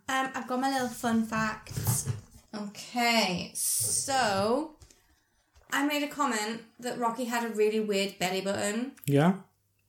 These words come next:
Speaker 1: I know, I now know why he had a weird belly button.
Speaker 2: All right, okay.
Speaker 1: Because the makeup department had to make, like, a fake plug thing to go over his belly button, because you have a belly button when you've been born.
Speaker 2: Yes.
Speaker 1: He's not been born, he's been made.
Speaker 2: Okay.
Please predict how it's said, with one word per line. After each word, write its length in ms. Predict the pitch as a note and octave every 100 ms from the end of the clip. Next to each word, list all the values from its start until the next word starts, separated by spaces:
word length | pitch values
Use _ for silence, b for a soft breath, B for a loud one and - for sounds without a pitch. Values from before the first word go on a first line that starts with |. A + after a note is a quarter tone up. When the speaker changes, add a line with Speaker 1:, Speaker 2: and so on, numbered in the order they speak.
| -
Speaker 1:
I 60 | G3
know, 280 | F#3+ F#3+ F#3+
I 60 | F#3
now 180 | F#3
know 160 | F3+ F3 E3+
why 260 | F3 F3
he 80 | E3+
had 120 | E3+
a 40 | F3
weird 240 | E3+ -
belly 180 | F3 -
button. 160 | - D#3+
Speaker 2:
All 120 | C#3
right, 140 | C#3
okay. 380 | E3 - A#2 D3+ D#3
Speaker 1:
Because 220 | G#3+ A3
the 80 | A#3
makeup 260 | - A#4 B3+
department 380 | A#3 A3 A3
had 120 | G#3 G#3
to 100 | A3
make, 180 | G3+ G3
like, 120 | G3
a 40 |
fake 500 | F#3+ - G3+ G3 - - -
plug 420 | - G3+ A#3 A#3
thing 440 | - B3 A#3 B3
to 80 | B3
go 180 | - F3 G#3
over 300 | G#3 G#3 A3
his 220 | G#3 G#3
belly 240 | G3 F#3
button, 540 | F#3 F#3 F3+ G3 A#3+ b b b b b -
because 840 | G#3 - C4 G3+ G#3 B3 - - - -
you 100 | G3+
have 200 | G#3+ A#3+
a 60 |
belly 340 | G#3 A#3 B3 C4
button 440 | G#3 G3+ G3+ G#3
when 180 | G3+ G3+
you've 260 | G3 F#3+ -
been 320 | G3 F#3 F#3 -
born. 540 | G3 G3 F3+ E3+ E3+ -
Speaker 2:
Yes. 260 | A2+ G#2
Speaker 1:
He's 160 | F#3+ F3
not 260 | F3+ -
been 220 | G3+ G#3+ A3
born, 420 | G#3+ G3 F#3 F#3 F3+
he's 160 | F#3
been 300 | - F3+ F3+
made. 340 | F3 D#3+ - - -
Speaker 2:
Okay. 400 | F3+ - B2